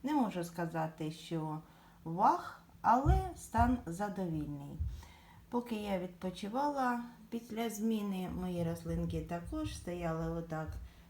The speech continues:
на підлозі та відпочивали, дихали. Ну, а тепер я всілася коло них і думку гадаю, що ж мені робити. Ну, спочатку я вам,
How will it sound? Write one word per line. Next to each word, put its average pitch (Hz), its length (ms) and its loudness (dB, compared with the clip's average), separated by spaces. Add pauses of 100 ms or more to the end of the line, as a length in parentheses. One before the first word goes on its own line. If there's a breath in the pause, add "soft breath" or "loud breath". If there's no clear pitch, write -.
на 160 440 -2
підлозі 220 760 -2
та 170 320 0
відпочивали, 180 960 -4 (100)
дихали. 180 640 -4 (340 loud breath)
Ну, 359 160 -4
а 226 80 2
тепер 202 460 -4
я 175 160 -2
всілася 170 600 -4 (100)
коло 160 220 -2
них 226 360 -4
і 156 100 -8
думку 196 420 -4
гадаю, 175 580 -4
що 202 240 -8
ж 170 140 -6
мені 170 300 0
робити. 160 520 -4 (480 loud breath)
Ну, 370 120 -6
спочатку 202 600 -4
я 165 200 0
вам, 165 320 -2